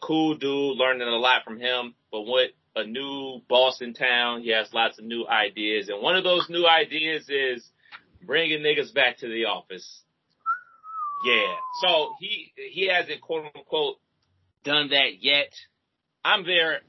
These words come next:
all the time anyway, so it really doesn't matter to me.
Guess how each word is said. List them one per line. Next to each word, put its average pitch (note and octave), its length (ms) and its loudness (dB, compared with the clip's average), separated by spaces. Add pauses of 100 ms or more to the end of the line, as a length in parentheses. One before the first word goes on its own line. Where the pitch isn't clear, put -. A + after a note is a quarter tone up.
(160)
all D#3 180 0
the D3 100 -8
time C#3 360 -2
anyway, C3 360 -4
so B2+ 120 -8
it A#2 80 -6
really C3 160 -8
doesn't A#2+ 280 -6
matter A#2+ 260 0
to G#2 80 -10
me. B2 300 -4